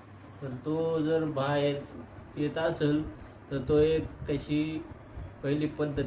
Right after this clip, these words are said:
आहे ती ओळखायची की फणस पिकला आहे. दुसरी पद्धत अशी की तो फणस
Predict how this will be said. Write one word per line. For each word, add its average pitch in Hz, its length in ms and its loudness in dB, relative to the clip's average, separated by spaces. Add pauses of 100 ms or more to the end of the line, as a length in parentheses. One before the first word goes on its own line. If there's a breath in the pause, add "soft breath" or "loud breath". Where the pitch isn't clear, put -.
आहे 135 100 -2
ती 143 280 2
ओळखायची 147 600 0
की 135 120 -4
फणस 127 380 -2
पिकला 135 340 -4
आहे. - 100 -6 (600)
दुसरी 143 300 -2
पद्धत 143 340 -2
अशी 156 320 0
की 147 220 0 (920)
तो 156 160 0 (100)
फणस 147 560 2